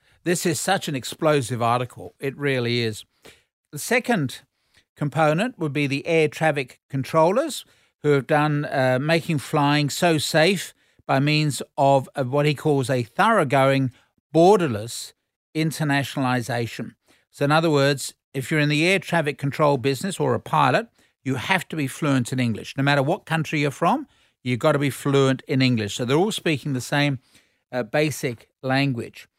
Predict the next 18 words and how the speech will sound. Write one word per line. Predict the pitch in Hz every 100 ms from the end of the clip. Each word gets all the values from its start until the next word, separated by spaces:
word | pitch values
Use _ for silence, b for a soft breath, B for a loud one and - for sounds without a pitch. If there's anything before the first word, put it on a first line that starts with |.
| _ _ _ -
When | 165 220
the | 226
new | 196 170
coronavirus | - 156 156 147 120 151 185 175 139 - - - -
threat | - 147 -
suddenly | - 156 151 143
materialized, | 123 120 - 156 131 107 92 113 156 - _ _ _ _ _
American | 135 151 226 233 175
engagement | 135 127 120 117 135 156
was | 165 151 -
the |
signal | 135 - 208 165 143 92 131 - _ _ _ -
all | 160 185
other | 175 160
participants | 143 143 139 - 190 - 139 131 117 -
were | 131
waiting | 127 123 131
for. | 120 - 101